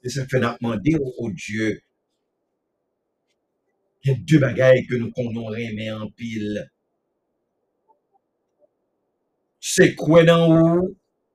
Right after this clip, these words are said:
et obéir. Papa, aidez-nous, non. À quoi dans vous? Aidez-nous, non. À obéir. Ce que nous connaissons.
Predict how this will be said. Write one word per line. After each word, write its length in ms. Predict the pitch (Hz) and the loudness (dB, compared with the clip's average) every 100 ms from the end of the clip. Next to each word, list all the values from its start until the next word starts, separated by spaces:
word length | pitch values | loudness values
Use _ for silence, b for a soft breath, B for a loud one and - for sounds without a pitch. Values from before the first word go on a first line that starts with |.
| _ _ _ - | _ _ _ -4
et 100 | 160 156 | -4 0
obéir. 840 | 156 143 156 147 151 165 208 180 127 98 80 _ _ _ _ _ _ _ _ _ _ _ _ _ _ _ _ _ _ _ _ _ _ | 0 4 6 8 6 2 -2 0 -2 -4 -20 _ _ _ _ _ _ _ _ _ _ _ _ _ _ _ _ _ _ _ _ _ _
Papa, 380 | 139 - 110 113 | -16 -12 -12 -8
aidez-nous, 420 | 180 185 202 196 | -6 -4 -4 -6
non. 360 | 107 90 76 - _ _ _ _ _ _ _ _ - | -10 -12 -16 -20 _ _ _ _ _ _ _ _ -18
À 140 | 113 - - | -18 -18 -10
quoi 120 | 120 | -10
dans 200 | 113 110 | -8 -10
vous? 220 | 107 107 _ _ 170 | -12 -14 _ _ -10
Aidez-nous, 400 | 175 196 202 202 | -2 -2 0 -4
non. 540 | 202 202 190 175 139 - _ _ _ | -4 -4 -2 -2 -4 -12 _ _ _
À 200 | 143 135 | -8 -8
obéir. 840 | 147 143 143 135 170 214 180 147 131 110 _ _ _ _ _ _ _ _ _ _ _ _ _ 120 | -6 0 0 0 -8 -8 -6 -6 -6 -12 _ _ _ _ _ _ _ _ _ _ _ _ _ _
Ce 140 | - 123 | -20 -14
que 100 | 127 | -12
nous 160 | 123 | -12
connaissons. 640 | - 120 131 131 131 104 | -14 -8 -4 -2 -4 -8